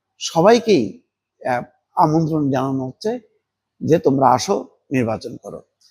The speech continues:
তো কালকে থেকেই কিন্তু বাংলাদেশের রাজনীতির পুরো মানে আবহাওয়া কিন্তু, আহ, পরিবর্তন হয়ে গেল।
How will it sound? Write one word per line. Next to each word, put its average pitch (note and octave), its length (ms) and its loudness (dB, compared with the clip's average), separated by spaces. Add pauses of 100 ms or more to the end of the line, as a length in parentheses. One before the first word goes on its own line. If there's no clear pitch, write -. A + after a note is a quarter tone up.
(460)
তো D3 140 6 (480)
কালকে F3+ 400 4
থেকেই D3+ 640 0
কিন্তু B2 420 -4 (220)
বাংলাদেশের B2 580 -2
রাজনীতির A2 540 -4 (340)
পুরো A#2 300 -4 (500)
মানে B2 220 -4
আবহাওয়া D#3 560 4
কিন্তু, - 400 -12 (1000)
আহ, C#3+ 220 2
পরিবর্তন C#3+ 560 2
হয়ে B2+ 140 -2
গেল। D#3 220 -4